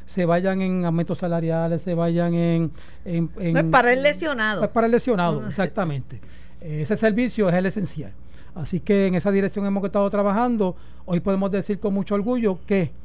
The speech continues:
Speaker 1: la corporación está en números positivos,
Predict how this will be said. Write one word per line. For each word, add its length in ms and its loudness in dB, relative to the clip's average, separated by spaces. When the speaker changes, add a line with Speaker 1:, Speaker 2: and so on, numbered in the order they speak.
Speaker 1:
la 140 -6
corporación 720 0
está 560 2
en 300 0
números 300 4
positivos, 640 0